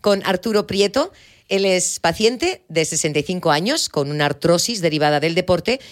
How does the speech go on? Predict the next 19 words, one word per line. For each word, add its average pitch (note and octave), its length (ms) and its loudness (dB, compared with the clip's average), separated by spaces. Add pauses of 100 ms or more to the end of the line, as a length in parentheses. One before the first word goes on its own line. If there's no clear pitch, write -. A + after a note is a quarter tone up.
(180)
y G3+ 340 -4
que F#3+ 100 -2
está A#3+ 320 0
actualmente F3+ 540 0
atendido F3 500 0
en D#3+ 100 2
la C#3+ 120 2
unidad. C#3+ 440 0 (400)
Eh, E3+ 560 0
también A3 300 0
los C4+ 80 0
saludamos, G3+ 560 -2
Arturo G3+ 680 0
y F3+ 480 0 (140)
al E3 340 2
doctor, A3 380 0
a F3 80 0
los F3 160 0
dos. G3 280 0